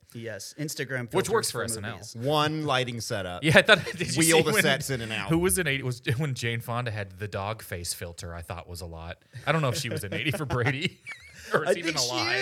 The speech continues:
Speaker 1: is. I think she is in it.
Speaker 3: <laughs> I mean, I did not see that one yet either.
Speaker 2: Um, well, let's do bucket list.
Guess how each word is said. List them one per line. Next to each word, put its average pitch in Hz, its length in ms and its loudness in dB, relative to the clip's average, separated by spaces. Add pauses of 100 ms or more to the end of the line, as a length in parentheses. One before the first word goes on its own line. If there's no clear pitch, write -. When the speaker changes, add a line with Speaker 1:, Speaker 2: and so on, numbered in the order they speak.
Speaker 1:
is. - 180 -8
I - 120 -2
think - 180 -2
she - 120 0
is 392 280 4
in 165 80 0
it. 117 260 -8
Speaker 3:
<laughs> - 80 -16
I 87 60 -12
mean, 87 220 -6
I 78 40 -14
did 87 200 -14
not 82 160 -10
see 98 160 -10
that 78 180 -8
one 85 100 -12
yet 123 140 -4
either. 117 240 -6
Speaker 2:
Um, 104 140 -12 (100)
well, 147 140 -2
let's 220 160 2
do 226 80 -6
bucket 147 340 -2
list. 107 400 -4